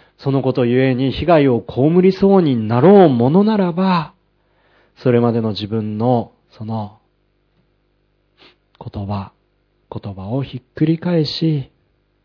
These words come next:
即座に良心を放棄して、自分を、家族を守る行動に出てしまう。これがまた人間の性質ではないかと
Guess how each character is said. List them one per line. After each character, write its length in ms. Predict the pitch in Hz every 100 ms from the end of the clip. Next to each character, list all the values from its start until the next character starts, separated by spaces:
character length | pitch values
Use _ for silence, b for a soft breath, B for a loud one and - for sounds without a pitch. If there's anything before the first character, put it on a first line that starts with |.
| _ _ _
即 400 | - - - 240
座 180 | 214 220
に 160 | 139 107
良 200 | 120 113
心 340 | - 104 98 92
を 40 |
放 280 | - 110 123
棄 180 | - 147
し 140 | -
て、 300 | 180 175 156 _ _ _ _
自 200 | - 107
分 320 | 104 110 120
を、 140 | 127 120 _ _ _ _
家 180 | - 170
族 420 | 202 196 - 165
を 240 | 175 156 - _ _ _
守 280 | 117 113 110
る 40 |
行 220 | 104 104 104
動 180 | 101
に 160 | 110 147
出 140 | 123
て 120 | 127 147
し 180 | -
ま 220 | 117 113 107
う。 40 | _ _ _ _ _ _ _ _ _ _ _ _ _ _ _ _ _ - B B B -
こ 80 |
れ 60 | 120
が 80 | 117
ま 100 | 113
た 100 | 120
人 140 | 117
間 120 | 117
の 100 | 117
性 160 | 110 120
質 200 | - 123
で 80 | 120
は 80 | 107
な 120 | 107
い 60 |
か 140 | 98 98
と 400 | 120 117 104